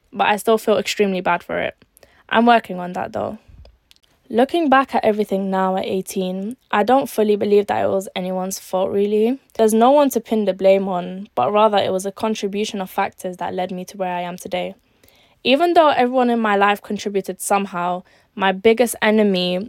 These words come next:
would definitely be my thoughts. My teachers didn't call me gifted to limit me or to damage my confidence. I did that to myself with my thought process and my mindset. I'm not saying it is completely my fault.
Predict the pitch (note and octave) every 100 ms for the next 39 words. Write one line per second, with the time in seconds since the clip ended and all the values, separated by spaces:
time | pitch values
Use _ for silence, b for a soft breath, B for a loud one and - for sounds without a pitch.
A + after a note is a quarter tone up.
0 | - F#3+ F#3+ F#3 F#3 G3 F#3+ F#3 F#3 F#3
1 | F3+ - F3 E3+ - - - b b b
2 | G3 G3+ D4+ C#4+ B3+ B3 A#3 A#3+ A#3+ G#3
3 | G3+ - G3+ - G3+ G3+ G3+ F#3+ F3+ F3+
4 | F#3 F#3+ F3 F3+ F3+ F3+ F3+ F3 F3+ F3+
5 | F3 F3 - - b b b F#3 G#3 G3+
6 | F#3+ F3+ F3+ - G3+ F#3 - G3+ F3+ F#3+
7 | - - - G3+ F#3+ F#3+ F#3 - G#3 -
8 | F#3+ F3+ F3+ F3+ F#3+ F3+ F3 F3 F3 -
9 | F3 F#3+ _ _ b b b b b _
10 | - A3 B3 F#4 E4 D#4+ D#4 C#4+ A#3+ A3+
11 | A3 C4 A#3+ C4+ B3+ B3+ B3 B3 B3+ C#4+